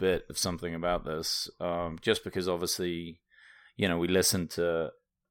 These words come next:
Joe all the time, and, uh, this is, like, an unusual kind of point in the history and journey of the Joe Rogan Experience. So,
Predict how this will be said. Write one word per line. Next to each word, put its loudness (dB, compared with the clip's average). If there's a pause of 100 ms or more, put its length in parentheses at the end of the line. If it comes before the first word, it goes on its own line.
(260)
Joe 4
all 4
the -2
time, 2
and, -6 (680)
uh, -4 (760)
this -6
is, -6
like, -2
an -2
unusual 0 (1160)
kind 0
of -4 (140)
point 0
in -2
the 2 (840)
history 2
and -4
journey 2
of -2 (280)
the -2
Joe 4
Rogan 4
Experience. 0 (360)
So, 2